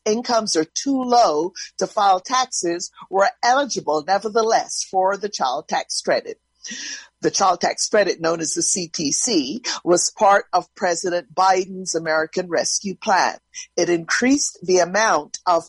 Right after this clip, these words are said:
previous child tax credits and established monthly refundable payments. Families received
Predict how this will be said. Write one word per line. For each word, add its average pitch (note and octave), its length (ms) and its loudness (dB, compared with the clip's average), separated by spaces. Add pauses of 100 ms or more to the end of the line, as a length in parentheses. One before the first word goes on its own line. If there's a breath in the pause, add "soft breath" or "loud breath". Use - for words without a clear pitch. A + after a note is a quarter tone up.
(300 loud breath)
previous A#3+ 800 0
child D3+ 420 0 (120)
tax - 420 -4
credits F#3 600 -2 (280 loud breath)
and F3+ 300 0
established F#3+ 840 0 (160 loud breath)
monthly F#3+ 720 0
refundable D#3 720 -2
payments. - 760 -4 (400 soft breath)
Families A3 540 0
received E3+ 720 0